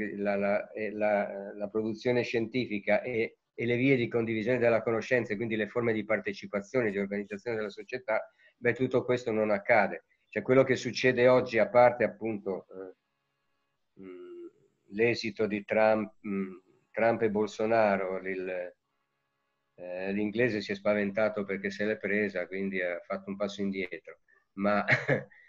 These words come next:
diciamo, in questo momento una serie di, eh, anche qui, eh, all'inizio del secolo si parlava molto della partecipazione, quindi, eh, Porto Alegre appunto era, era il luogo dove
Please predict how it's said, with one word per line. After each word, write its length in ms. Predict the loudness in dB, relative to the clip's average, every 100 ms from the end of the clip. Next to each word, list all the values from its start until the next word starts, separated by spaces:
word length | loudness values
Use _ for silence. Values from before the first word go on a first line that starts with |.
| _ _ _ -20 -20 -20 -18 -20 -16
diciamo, 400 | -10 2 6 8
in 100 | 6
questo 300 | 2 2 4
momento 520 | 6 8 8 8 6 4
una 180 | 4
serie 480 | 4 4 4 4 2
di, 360 | 0 -2 -4 -8
eh, 360 | -8 -6 -8 -12 _ _
anche 340 | 2 4 2 2
qui, 400 | 4 4 4 -2
eh, 340 | -2 0 0
all'inizio 540 | -2 0 0 0 0
del 80 | 0
secolo 280 | 2 0 0
si 140 | -2
parlava 300 | 2 4 4
molto 280 | 4 2 2
della 260 | 2 2 4
partecipazione, 1160 | 0 0 -4 -6 -4 -4 2 6 6 6 0
quindi, 360 | -2 -2 -2 -4 -6 _ _ _ _ -16
eh, 600 | -14 -14 -16 -20 -20 _ _ _
Porto 280 | -10 -2 2
Alegre 420 | 4 4 4 2
appunto 480 | 0 -4 -4 -4 -6
era, 560 | -2 -2 -2 -2 -4
era 220 | -4 0
il 80 | 0
luogo 640 | 2 4 2 2 0 0 0
dove 600 | -2 -2 -2 -4 -4